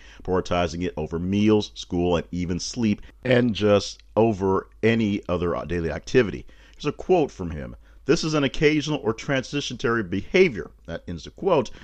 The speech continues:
He also clarifies that the diagnosis for the disorder can be considered only if the behavior lasts for roughly a year.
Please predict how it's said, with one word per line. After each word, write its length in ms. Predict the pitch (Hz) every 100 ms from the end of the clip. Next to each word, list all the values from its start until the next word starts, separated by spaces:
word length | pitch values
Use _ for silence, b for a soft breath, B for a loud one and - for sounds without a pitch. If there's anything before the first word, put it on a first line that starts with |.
| B
He 80 | -
also 240 | 123 - 117
clarifies 580 | 107 104 - 95 92
that 220 | - 90 87
the 80 |
diagnosis 520 | 80 95 90 92 92 90
for 100 | 82
the 80 | 80
disorder 320 | 78 80 78
can 220 | - 85
be 100 | 76
considered 440 | 82 78 87 80 -
only 280 | 107 127 120
if 380 | 113 - - -
the 60 | 87
behavior 360 | 98 92 92
lasts 300 | 85 85 82
for 160 | 90 - -
roughly 340 | 76 - 82
a 60 | 87
year. 380 | 82 104 85